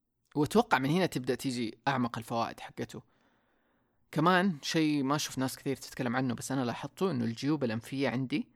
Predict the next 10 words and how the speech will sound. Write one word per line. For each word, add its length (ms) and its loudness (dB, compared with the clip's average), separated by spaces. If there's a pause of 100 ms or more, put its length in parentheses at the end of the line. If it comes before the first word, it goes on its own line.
(400)
تنفتح 720 -2 (520)
وتتنظف 920 0 (140)
بسرعة، 600 -2 (340)
ك-، 160 -12
وحتى 340 0
البلغم 500 4
يبدأ 300 0 (120)
يخرج 420 -2
من 120 0
حلقي 420 -4